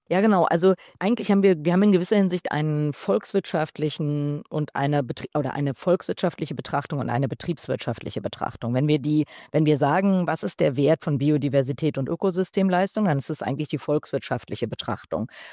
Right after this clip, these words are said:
Und wenn wir das versuchen runterzubrechen auf betriebswirtschaftliche Zahlen, dann sind, äh, sieht man sehr, sehr schnell, dass die Zerstörung von Natur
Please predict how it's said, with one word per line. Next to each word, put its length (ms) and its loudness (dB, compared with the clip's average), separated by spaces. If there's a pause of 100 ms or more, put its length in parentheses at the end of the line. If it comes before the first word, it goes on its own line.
Und 140 -2
wenn 100 4
wir 80 2
das 140 0
versuchen 340 0
runterzubrechen 920 0
auf 280 -4
betriebswirtschaftliche 960 -4
Zahlen, 420 0
dann 120 2
sind, 240 -6
äh, 220 4
sieht 200 -6
man 160 0
sehr, 160 2
sehr 140 2
schnell, 420 2 (360)
dass 200 -4 (140)
die 120 -8
Zerstörung 840 0
von 180 -2
Natur 640 -2